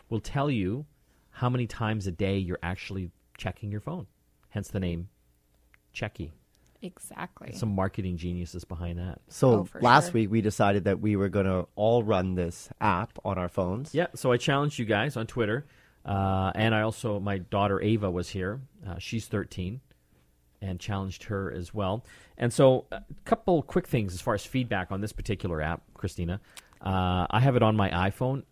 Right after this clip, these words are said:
Speaker 1: It did not work all the time.
Speaker 2: Yeah, I had the same problem, actually. It's very interesting to me that some days,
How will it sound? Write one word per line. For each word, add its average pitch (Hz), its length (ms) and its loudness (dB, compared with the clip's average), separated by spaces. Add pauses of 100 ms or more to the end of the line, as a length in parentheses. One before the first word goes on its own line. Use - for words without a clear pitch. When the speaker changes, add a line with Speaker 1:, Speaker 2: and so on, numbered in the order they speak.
(160)
Speaker 1:
It 117 160 4
did 113 160 2
not 104 180 0
work 90 240 -2
all 87 160 -6
the 67 80 -12
time. 64 240 -10 (420)
Speaker 2:
Yeah, 214 220 0
I 208 220 4
had 247 160 -2
the 285 100 -2
same 190 240 -6
problem, 165 380 -4
actually. 131 500 -6 (320)
It's - 160 -8
very 190 260 0
interesting 175 540 -6
to - 160 -10
me 175 120 -4
that 165 220 -4
some 202 240 -2
days, 180 480 -2